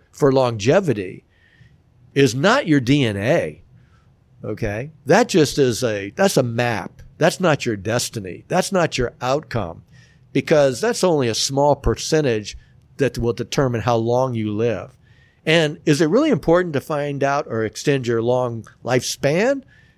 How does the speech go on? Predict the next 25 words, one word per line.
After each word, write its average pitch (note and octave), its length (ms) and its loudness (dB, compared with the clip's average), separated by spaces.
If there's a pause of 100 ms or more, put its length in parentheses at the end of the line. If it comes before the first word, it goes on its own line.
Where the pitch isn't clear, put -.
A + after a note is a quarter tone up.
(120)
Shouldn't C#4+ 280 0
you A#3+ 100 2
be F#3 160 0
focused F3 440 -2
more D3 180 0
on A#2+ 100 -2
your G#2 100 -4
health A3 300 2
span? B3 480 -2 (420)
How A3+ 180 0
many C4+ 160 2
years D#3 300 4
will B2+ 120 0
I A#2+ 100 0
be G#2+ 180 -2
healthy? D3 560 0 (420)
I D3 120 2
hope E3 260 4
it's - 420 -6 (180)
to E3+ 120 4
the C#3 80 4
point E3+ 480 2
of C3+ 120 0
the A#2+ 280 4 (160)
same E3+ 480 0